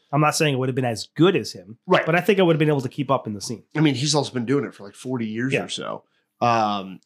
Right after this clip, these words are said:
Speaker 2: I mean, he's absolutely wonderful at it.
Speaker 1: I
Speaker 2: I
Speaker 1: definitely would have done better than the people who had no experience, who were
Speaker 2: Yeah,
Speaker 1: hypnotized.
Speaker 2: yeah.
Speaker 1: But,
Speaker 2: Well,
Speaker 1: um,
Speaker 2: you, you know how we talk
Speaker 1: <laughs>
Speaker 2: about being a good beginner? I
Speaker 1: Yeah.
Speaker 2: actually decided to watch that show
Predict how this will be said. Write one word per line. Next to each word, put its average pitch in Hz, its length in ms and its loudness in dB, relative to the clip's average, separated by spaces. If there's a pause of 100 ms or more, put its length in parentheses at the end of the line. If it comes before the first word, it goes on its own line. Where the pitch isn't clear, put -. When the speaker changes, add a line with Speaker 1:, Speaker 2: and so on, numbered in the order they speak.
Speaker 2:
I 113 80 -4
mean, 117 180 -4
he's 135 380 -4
absolutely 123 520 -2
wonderful 117 680 -4
at 95 200 -8
it. 92 160 -12
Speaker 1:
I 127 140 4
Speaker 2:
I 151 40 4
Speaker 1:
definitely 185 360 2
would 160 120 4
have 131 180 0
done 139 180 2
better 139 260 2
than 131 160 -2
the 117 160 -4
people 135 340 -6
who 135 120 -2
had 110 140 0
no 196 120 4
experience, 156 560 -2
who 139 100 -4
were 131 80 2
Speaker 2:
Yeah, 120 100 4
Speaker 1:
hypnotized. 127 520 -4
Speaker 2:
yeah. 110 100 -2
Speaker 1:
But, 180 400 4 (500)
Speaker 2:
Well, - 100 4
Speaker 1:
um, 131 260 2
Speaker 2:
you, 220 180 -4
you 185 160 -8
know 220 100 0
how 233 120 -2
we 247 80 6
talk 208 300 2
Speaker 1:
<laughs> - 0 -
Speaker 2:
about 160 260 0
being 151 180 0
a 139 60 -2
good 139 220 -2
beginner? 143 600 -4
I 143 100 4
Speaker 1:
Yeah. 160 60 4
Speaker 2:
actually 170 260 0
decided 139 420 -2
to - 100 -10
watch 123 240 0
that 131 200 -4
show 131 480 -2